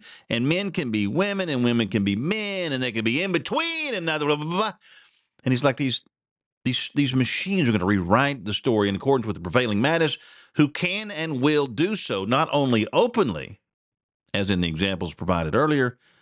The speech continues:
but invisibly and continually behind the scenes, screening from us all contrary evidence and content,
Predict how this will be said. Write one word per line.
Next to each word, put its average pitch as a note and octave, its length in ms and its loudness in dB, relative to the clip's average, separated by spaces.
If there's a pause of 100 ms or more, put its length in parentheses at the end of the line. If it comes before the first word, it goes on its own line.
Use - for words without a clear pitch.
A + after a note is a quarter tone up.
(380)
but C#3+ 120 4
invisibly E3 840 0
and C3+ 280 -4
continually C3 720 0
behind A2 400 0
the F#2+ 60 -2
scenes, C3+ 720 -2 (460)
screening G#3+ 680 -2
from G3 400 0
us A2+ 320 2
all G3+ 400 4
contrary E3+ 640 0
evidence C#3 480 0
and C3 220 -2
content, C#3+ 640 -2